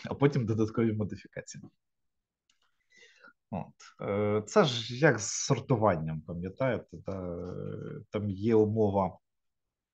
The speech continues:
що однакові елементи при сортуванні зберігають взаємний порядок, а є умова, що не зберігають. І різні алгоритми по-різному працюють. Да? Merge sort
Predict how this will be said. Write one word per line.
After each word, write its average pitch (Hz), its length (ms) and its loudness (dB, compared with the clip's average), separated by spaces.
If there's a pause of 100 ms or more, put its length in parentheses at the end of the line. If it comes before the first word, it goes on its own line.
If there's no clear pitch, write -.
(280)
що 113 200 2
однакові 123 720 6
елементи 113 520 2
при 113 140 -2
сортуванні 104 600 0
зберігають 104 560 4
взаємний 101 480 0
порядок, 165 540 4
а - 20 6
є 143 140 4
умова, 135 380 2
що - 180 -4
не 117 220 6
зберігають. 92 720 -4
І 95 60 -2 (120)
різні 123 240 2
алгоритми 135 560 2 (500)
по-різному 98 460 4
працюють. 85 560 -10
Да? 123 140 -2
Merge 104 440 -2
sort - 300 0